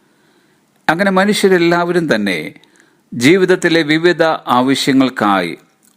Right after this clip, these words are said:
ഒട്ടനവധി തീരുമാനങ്ങൾ എടുക്കുന്നവരാണ്. ഒരു ദൈവപൈതലിനെ സംബന്ധിച്ചിടത്തോളം ജീവിതത്തിലെ തീരുമാനങ്ങൾ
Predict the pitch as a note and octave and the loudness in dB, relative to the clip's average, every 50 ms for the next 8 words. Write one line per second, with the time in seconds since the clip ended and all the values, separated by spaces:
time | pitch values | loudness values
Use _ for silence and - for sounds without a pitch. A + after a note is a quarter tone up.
0 | _ _ A#2+ B2+ C3 - - - B2+ A#2+ B2 A#2 A2+ A2+ G#2 G#2+ G#2 G#2 G2+ G2+ | _ _ 0 0 0 -2 -4 -4 -2 0 0 0 0 0 0 0 0 0 0 -2
1 | - - _ _ _ - A#2 A#2 G#2+ A2 G#2+ G#2 G#2 G#2 G#2 G#2 G2+ G2+ G2+ G2+ | -6 -10 _ _ _ 2 2 2 2 2 2 2 2 2 0 -2 -2 -2 -2 -2
2 | G2 F#2 F#2+ F2 - F#2 F2+ F#2 F2+ F2+ E2+ E2+ E2+ E2 E2+ E2 - - _ _ | -2 -2 -2 -4 -4 -4 -4 -4 -4 -2 -2 -2 -4 -4 -6 -8 -12 -16 _ _
3 | _ _ _ _ _ _ _ _ _ _ _ _ _ _ _ _ _ _ _ _ | _ _ _ _ _ _ _ _ _ _ _ _ _ _ _ _ _ _ _ _
4 | _ _ _ _ _ _ - D#3+ F3 F#3 - F3 F3+ G3 G3+ G3+ F#3 G3 F#3+ F#3 | _ _ _ _ _ _ 0 2 2 2 2 2 4 4 4 2 2 2 2 0
5 | F#3+ F#3+ F#3 F#3 F3+ - F3 E3 D#3+ E3 D#3+ E3 C#3+ C#3+ A#2 A#2 - G#2+ F#2 F#2 | 0 0 0 0 0 -2 -2 -2 -2 -2 -2 0 -2 -2 -4 -2 -4 -4 -2 -2
6 | F2 E2 D2 B1+ - _ _ _ _ _ _ _ _ _ _ _ _ _ _ _ | -4 -6 -8 -12 -18 _ _ _ _ _ _ _ _ _ _ _ _ _ _ _
7 | _ _ A#2 A2+ C3+ E3+ F#3 F3 F#3 F3 F3+ E3+ - F3 E3 E3 D#3 D#3 - D#3 | _ _ -2 2 2 2 4 2 2 0 0 0 0 0 0 0 -2 -2 0 0
8 | D#3 D3 D3+ D3 D3 C#3+ C#3 C#3 C#3 C3+ C3 C3 | 0 2 2 2 2 2 0 0 0 0 -2 -2